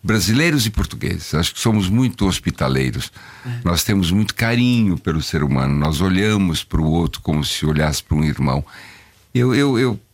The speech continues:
Speaker 1: eu sinto muito isso. É, saindo um pouco da, a, me-, mesmo dentro dos países latinos, eu acho que nem o italiano, nem o francês, nem o espanhol tem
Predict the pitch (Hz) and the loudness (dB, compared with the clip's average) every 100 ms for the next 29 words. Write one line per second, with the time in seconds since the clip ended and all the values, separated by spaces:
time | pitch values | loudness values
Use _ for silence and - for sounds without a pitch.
0 | - 104 101 - 147 139 - 123 147 135 | -4 0 0 0 2 0 0 2 2 0
1 | 95 69 - - - - - - - 78 | 0 0 -4 -8 -12 -18 -20 -20 -6 0
2 | 85 85 87 67 - - 87 98 85 - | 2 2 0 -2 -4 -2 2 2 0 0
3 | 95 90 87 67 78 73 - - - - | -2 -2 -2 0 0 -2 -6 -18 -20 -6
4 | 80 78 98 160 135 151 139 135 139 113 | -2 2 2 2 2 2 2 2 2 0
5 | 101 104 104 107 95 90 - - 123 139 | 0 0 0 2 0 0 -2 -2 2 2
6 | 85 67 - - - - - 76 80 - | 0 -2 -10 -20 -20 -16 -4 -2 -2 0
7 | 87 76 82 90 104 90 - 76 80 87 | 0 2 2 2 2 0 0 0 2 2
8 | 80 76 - 67 - 80 80 73 76 73 | 0 -2 -2 -4 -2 -2 0 0 0 -2
9 | - 71 76 80 - 98 95 95 | -2 0 0 -2 -4 -2 0 -2